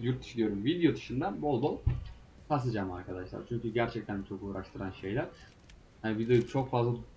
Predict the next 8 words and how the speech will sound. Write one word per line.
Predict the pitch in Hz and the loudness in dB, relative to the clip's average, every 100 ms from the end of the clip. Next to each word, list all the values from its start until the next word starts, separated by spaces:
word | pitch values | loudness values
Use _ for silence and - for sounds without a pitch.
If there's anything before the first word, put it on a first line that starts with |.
| - - | -16 -6
kapat | 120 123 120 | 0 0 0
kaç, | 117 113 | -4 -6
kapat | - 120 117 | -6 -4 0
aç | 123 123 | 0 0
yaptım. | 110 - 104 | -4 -4 -2
Durdurdum. | 104 104 107 110 110 | 0 0 0 0 0
Yeniden | 123 127 123 | 2 2 2
başlattım. | 123 123 139 - 170 175 | 0 0 -4 -2 -2 -2